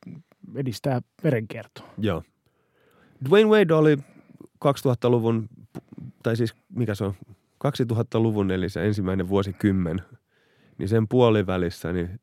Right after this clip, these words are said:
Speaker 2: oli ehkä tärkein tämmöisten täyspitkien mamisten käyttäjä. Öö, ja näiden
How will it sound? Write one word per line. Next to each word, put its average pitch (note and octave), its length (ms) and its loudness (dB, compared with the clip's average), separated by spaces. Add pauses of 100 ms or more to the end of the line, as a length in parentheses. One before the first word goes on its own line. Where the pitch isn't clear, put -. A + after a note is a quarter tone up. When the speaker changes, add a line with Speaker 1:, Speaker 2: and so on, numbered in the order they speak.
Speaker 2:
oli F#2 200 -4
ehkä F#2 200 -6
tärkein F#2 540 -4
tämmöisten E2+ 440 -6
täyspitkien F2 600 -4
mamisten F2+ 500 -4
käyttäjä. F#2+ 480 -4 (1120)
Öö, F2 300 -4 (640)
ja F2+ 120 -2
näiden F#2 420 -2